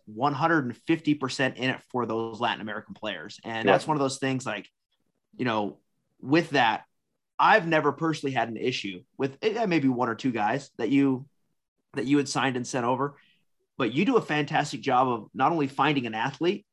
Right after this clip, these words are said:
Speaker 1: but finding someone who's character driven as well. Like, you don't, I never really had an issue with the guys. Some people did,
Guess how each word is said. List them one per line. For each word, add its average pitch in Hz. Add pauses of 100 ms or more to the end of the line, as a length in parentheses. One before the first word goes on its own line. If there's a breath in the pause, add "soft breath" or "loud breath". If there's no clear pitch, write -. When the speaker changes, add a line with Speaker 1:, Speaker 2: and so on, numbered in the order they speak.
(140)
Speaker 1:
but -
finding 147
someone 143
who's 127
character 131
driven 98 (280)
as 110
well. 107
Like, 117
you 135
don't, 170 (440 soft breath)
I 175
never 220
really 214
had 208
an 202
issue 202
with 170
the 147
guys. 110
Some 175
people 175
did, 175